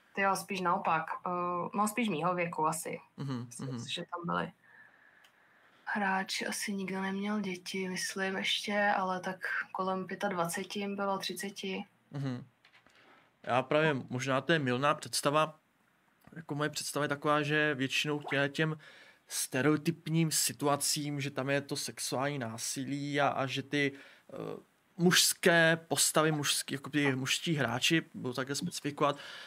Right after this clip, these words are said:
Speaker 2: že vidějí každou nějakou barmanku, tak si ji odvedou tamhle někam
Speaker 1: Mhm.
Speaker 2: do spižírny a tak. Tak je to stereotyp, který možná si jako myslím, že existuje, nebo to je pravda?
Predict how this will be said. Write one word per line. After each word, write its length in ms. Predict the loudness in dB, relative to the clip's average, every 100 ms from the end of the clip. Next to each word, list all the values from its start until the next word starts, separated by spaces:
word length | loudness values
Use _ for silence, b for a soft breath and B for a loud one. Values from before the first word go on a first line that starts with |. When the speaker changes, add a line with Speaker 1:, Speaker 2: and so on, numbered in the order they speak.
| B -12 -4
Speaker 2:
že 640 | 0 4 4 6 4 2 -2 -10 -16 -8
vidějí 420 | 0 4 4 4
každou 500 | 2 0 2 2 2
nějakou 360 | 2 0 -2
barmanku, 720 | 2 2 4 2 0 0 0 0
tak 200 | 0 2
si 180 | 0
ji 160 | 0 0
odvedou 480 | 0 0 2 2 2
tamhle 460 | 2 2 2 0
někam 520 | -2 -2 4 4 4 -2
Speaker 1:
Mhm. 260 | -2 0
Speaker 2:
do 80 | 2
spižírny 720 | 2 0 0 2 2 2 0
a 60 | 0
tak. 320 | 2 2 2 B B B B
Tak 160 | -2 -2 -4 -16 -4
je 120 | 0
to 120 | 2 2
stereotyp, 640 | 4 4 4 2 0 -2
který 600 | 0 2 4 4 2 -2 -10 -10
možná 360 | -6 2 2
si 160 | 2 0
jako 180 | -2 -2
myslím, 440 | 0 0 0 0
že 80 | 0
existuje, 500 | 0 0 0 2 4
nebo 180 | 4 2
to 100 | 0
je 60 |
pravda? 540 | 0 2 2 2 0